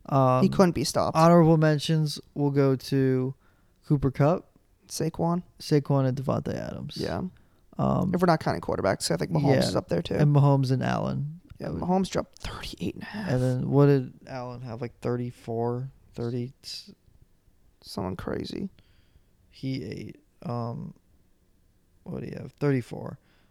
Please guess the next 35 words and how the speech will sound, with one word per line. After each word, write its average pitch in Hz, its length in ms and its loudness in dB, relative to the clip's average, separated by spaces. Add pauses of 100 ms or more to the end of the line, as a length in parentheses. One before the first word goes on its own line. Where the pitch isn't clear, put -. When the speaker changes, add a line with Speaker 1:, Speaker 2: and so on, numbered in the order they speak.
(120)
Speaker 1:
Um, 117 520 -4
he 135 400 -6 (280)
ate. - 300 -14
So 131 220 -6
that 143 140 4
would 160 160 4
be 147 120 2
our 131 100 4
honorable 127 360 -2
mentions. 127 500 -8
And 131 160 -6
then 139 160 0
we 143 100 0
got 135 220 2 (580)
burger 185 600 8
of 151 380 4
the 156 120 4
week. 143 300 0
Speaker 2:
Who 330 60 10
was 349 140 10
the 190 100 6
biggest 233 420 8
burger? 202 540 10 (280)
Speaker 1:
My 147 500 4
pick 139 340 -6
for - 180 -6
biggest 147 460 0
burger 123 320 0
of 123 140 -6
the - 80 -8
week - 420 -12 (560)
goes 127 540 2
to - 120 -8 (100)
Cam 196 500 0
Akers. - 540 -2